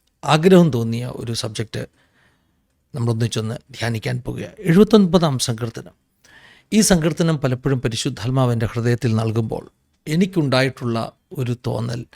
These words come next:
ഇത് പീഡിത സഭയുടെ പ്രാർത്ഥനയാണ്. പീഡിപ്പിക്കപ്പെടുന്ന സഭ ദൈവസന്നിധിയിൽ കഴിക്കുന്ന നിലവിളി. ആസാഫിൻ്റെ സങ്കീർത്തനമാണ്. ഒരുപക്ഷെ പ്രവാസ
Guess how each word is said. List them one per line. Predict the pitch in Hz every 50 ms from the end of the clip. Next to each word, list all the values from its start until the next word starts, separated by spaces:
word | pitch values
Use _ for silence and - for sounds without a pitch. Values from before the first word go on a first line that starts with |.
| - _ _ _ _ _ _ _ _ _ _ _ _ _ _ _ _ -
ഇത് | 208 226 196 170 127 131 - _
പീഡിത | - 156 175 202 220 196 226 208 156 202 - - _ _ _ _ _ -
സഭയുടെ | - - - 135 117 - - - 151 147 139 135 143 147 - - _ _ _ _ _ _ _
പ്രാർത്ഥനയാണ്. | - - 135 135 - - - 127 135 127 123 - - - - _ _ _ _ _ _ _ _ _ _ _ _ -
പീഡിപ്പിക്കപ്പെടുന്ന | 127 131 135 147 143 - 147 127 - 139 - - 127 127 123 123 123
സഭ | - - - 110 - - - - 151 - _ _ _ _ _ _ -
ദൈവസന്നിധിയിൽ | - 127 120 110 117 127 127 - 123 117 107 120 117
കഴിക്കുന്ന | 110 - 117 113 110 107 - 113 110 113 - - - _ _ _ _ _ _ _ _ _ _ _ _ _ -
നിലവിളി. | 143 131 127 123 120 120 117 110 123 - - - _ _ _ _ _ _ _ _ _ -
ആസാഫിൻ്റെ | - 165 185 - - 196 185 - 190 175 165 - -
സങ്കീർത്തനമാണ്. | 127 110 135 135 131 - 135 127 110 113 117 127 151 175 - _ _ _ _ _ _ _ _ _ _ -
ഒരുപക്ഷെ | 151 151 147 135 135 - - 143
പ്രവാസ | 131 - - 135 123 139 147 147 131 -